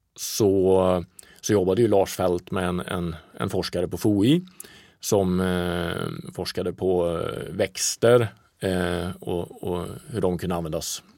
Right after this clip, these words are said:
som mat. Och boken fick ett väldigt tydligt fokus på att du skulle samla och äta växter. Eh,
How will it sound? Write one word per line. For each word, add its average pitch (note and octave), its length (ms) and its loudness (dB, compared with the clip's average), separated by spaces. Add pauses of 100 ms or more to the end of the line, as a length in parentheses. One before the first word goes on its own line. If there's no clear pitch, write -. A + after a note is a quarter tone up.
(100)
som F2+ 160 -4
mat. G#2 300 -2 (880)
Och A2 240 2
boken F#2+ 480 0
fick A2 240 -2
ett F2 100 -6
väldigt F#2 540 0 (180)
tydligt F#2 460 -2
fokus A#2+ 580 -2
på F2 280 -2 (560)
att D#2+ 120 -8
du F#2+ 60 -8
skulle F2+ 200 -4
samla E2+ 360 0
och E2 100 2
äta E2 240 -2
växter. G2 500 0 (840)
Eh, F#2 520 2